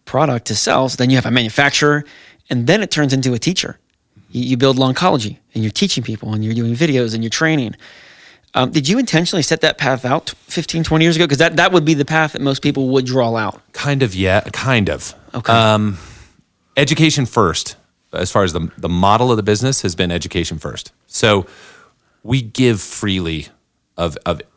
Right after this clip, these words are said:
Speaker 2: whether it's
Speaker 1: Yeah, I love that too.
Speaker 2: product or, or it's what, it doesn't really matter. Business advice. I mean, you know, when I had a rule that if you wanted to work for me, you had to run a spray service. So just so you could talk,
Speaker 1: Yeah.
Speaker 2: you know, and, and have a conversation with a guy who's like,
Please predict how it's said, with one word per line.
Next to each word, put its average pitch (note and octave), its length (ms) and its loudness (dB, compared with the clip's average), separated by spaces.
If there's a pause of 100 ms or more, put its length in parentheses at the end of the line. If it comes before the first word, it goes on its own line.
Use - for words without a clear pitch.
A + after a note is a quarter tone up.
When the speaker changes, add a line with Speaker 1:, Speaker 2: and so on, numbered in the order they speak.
Speaker 2:
whether F2+ 400 -2
it's - 280 -4
Speaker 1:
Yeah, B2 160 -2
I A2+ 100 0
love C3 240 0
that G#2 200 -8
too. A2+ 80 -6
Speaker 2:
product G#2 520 2
or, G2 360 0 (220)
or E2+ 360 -2
it's - 320 -6 (240)
what, A2+ 520 2
it A2 240 2
doesn't C3 220 2
really G#2 160 2
matter. D#2+ 240 -2
Business B2 480 2
advice. D3+ 600 2
I G2 80 0
mean, G#2+ 220 2
you A2 160 -2
know, A2 100 2
when A2 220 0 (680)
I B2 120 0
had C#3+ 200 6
a C3+ 60 6
rule B2 400 6
that A2 100 4
if G2+ 140 0
you A2 60 0
wanted G#2 220 2
to F2 80 2
work F#2+ 200 0
for A2 100 -4
me, A2 120 0
you F#2 100 0
had F2+ 220 -2
to F2 60 -2
run F2 220 -2
a G2+ 40 -2
spray G2 240 -2
service. C#3+ 440 -4 (440)
So G3 380 0 (220)
just B2 200 0
so A#2+ 180 2
you A2+ 160 -2
could A#2 160 -2
talk, - 460 -2 (180)
Speaker 1:
Yeah. A#2+ 240 -2
Speaker 2:
you G2+ 80 0
know, G2+ 160 2
and, G2+ 220 0
and G#2+ 160 0
have G#2+ 160 0
a A#2 40 -4
conversation A#2 480 0
with G2+ 80 2
a F#2 40 0
guy G#2 360 2
who's F2+ 160 -2
like, F2 200 -2